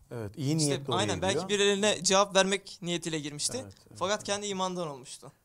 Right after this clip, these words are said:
Speaker 1: Maalesef yani biz kendimiz için öğreneceğiz. Bugün Risale-i Nur eserlerini okumak istiyor. Diyorum ki, "Neden okumak istiyorsun?" "Abi," diyor, "ateistlere," diyor, "cevaplar varmış. Siz ateistlere cevaplar veriyorsunuz." Ya bunun için okunmaz.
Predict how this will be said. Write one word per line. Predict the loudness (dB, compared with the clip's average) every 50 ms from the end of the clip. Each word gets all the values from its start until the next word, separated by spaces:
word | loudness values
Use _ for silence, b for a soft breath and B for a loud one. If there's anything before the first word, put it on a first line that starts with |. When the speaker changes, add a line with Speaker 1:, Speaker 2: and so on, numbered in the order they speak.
| _ _
Speaker 1:
Maalesef | -8 -4 -4 -4 -4 -4 -8 -10 -12 -12 -8
yani | -6 -6 -6 -6 -8 -10 b b b b b b b
biz | -12 -12 -10 -8
kendimiz | -6 -4 -2 -2 -2 -2 -4 -6
için | -8 -8 -8 -8
öğreneceğiz. | -8 -8 -8 -10 -10 -10 -12 -12 -10 -10
Bugün | -8 -6 -6 -6 -6 -8 B B B B B
Risale-i | -4 -2 -2 0 2 2 2 2 0 -2 -4
Nur | -4 -4
eserlerini | -6 -6 -6 -4 -4 -2 -2 -2 -2 -2 -4 -6
okumak | -6 -8 -10 -8 -6 -6 -6 -6 -6 -8
istiyor. | -10 -12 -10 -8 -8 -8 -8 -10 B B B B B -12
Diyorum | -8 -8 -6 -6
ki, | -6 -6 -4
"Neden | -4 -2 -2 -4
okumak | -4 -4 -4 -6 -6 -6 -6
istiyorsun?" | -8 -8 -8 -8 -8 -8 B B B B B B
"Abi," | -6 -6 -4 -4
diyor, | -4 -6 -6
"ateistlere," | -6 -6 -4 -4 -4 -4 -2 -4 -4 -4
diyor, | -4 -4 0
"cevaplar | 0 2 0 2 2 2 2
varmış. | 4 4 4 4 2 2 -2 -4
Siz | -4 -4
ateistlere | -4 -2 -2 -2 -2 0 0 0 4
cevaplar | 4 4 4 4 0 -2 -2
veriyorsunuz." | -2 -2 -4 -4 -6 -8 -10 -10 -8 -8
Ya | -10 -8 -8
bunun | -6 -6 -6
için | -6 -6 -8 -10
okunmaz. | -10 -10 -12 -14 -14 -12 -12 -14 -14 -14 -16